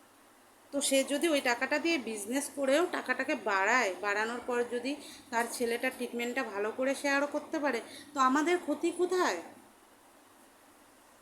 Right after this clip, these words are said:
আর আমি আবারও বলছি, প্রিয়াকে, প্রিয়া যদি আমার ভিডিওটা দেখে থাকে, প্রিয়াকে আমি বলছি, প্লিজ প্রিয়া, তোমাকে যারা যারা টাকা দিয়েছে, তাদের মধ্যে কি কেউ তোমার কাছে টাকা চেয়েছে আজ অবধি?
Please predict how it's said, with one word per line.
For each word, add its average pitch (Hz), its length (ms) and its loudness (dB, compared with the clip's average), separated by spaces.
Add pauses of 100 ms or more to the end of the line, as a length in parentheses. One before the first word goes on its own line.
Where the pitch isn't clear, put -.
(260)
আর 269 100 0
আমি 294 320 6
আবারও 339 340 4
বলছি, 226 460 0 (1120)
প্রিয়াকে, 311 400 2
প্রিয়া 320 300 2
যদি 311 180 2
আমার 311 220 2
ভিডিওটা 269 440 0
দেখে 247 220 0
থাকে, 277 220 0
প্রিয়াকে 240 420 0
আমি 247 260 -2
বলছি, 220 440 -4 (640)
প্লিজ 330 340 2
প্রিয়া, 208 300 0 (580)
তোমাকে 294 420 2
যারা 247 280 4
যারা 285 220 4
টাকা 262 320 0
দিয়েছে, 277 380 0
তাদের 254 320 0
মধ্যে 285 260 0
কি 320 140 -2
কেউ 294 240 2
তোমার 277 200 -2
কাছে 294 240 -2
টাকা 247 260 -4
চেয়েছে 262 460 0
আজ 311 180 0
অবধি? 277 260 -2